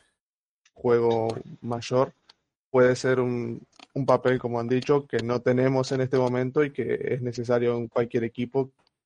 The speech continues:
que da o-, otro perfil que no es tan común en la liga. Y yo creo que es otro joven a sumar al, a ese pequeño grupo con Ayo,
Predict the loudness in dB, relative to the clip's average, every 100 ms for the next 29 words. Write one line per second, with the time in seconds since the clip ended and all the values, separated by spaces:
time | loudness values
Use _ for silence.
0 | -8 -6 -4 -2 -2 -4 -6 _ _ _
1 | -2 2 2 0 -2 -2 -2 0 -2 -2
2 | -4 -6 -4 -2 0 0 0 0 2 0
3 | -2 _ _ _ _ _ _ -14 -10 -8
4 | -6 -8 -8 -10 -8 -4 -2 -2 -2 -4
5 | -8 _ _ _ _ -14 -8 -6 -6 -10
6 | 0 2 4 6 4 2 _ _ 0 6
7 | 8 8 6 2 0 0 0 0 0 0
8 | -4 -8 -16 -20 _ _ _ _ -2 2
9 | 2 2 2 2 4 4 4 2 4 2
10 | 4 0 -2 -2 0 0 0 -2 -4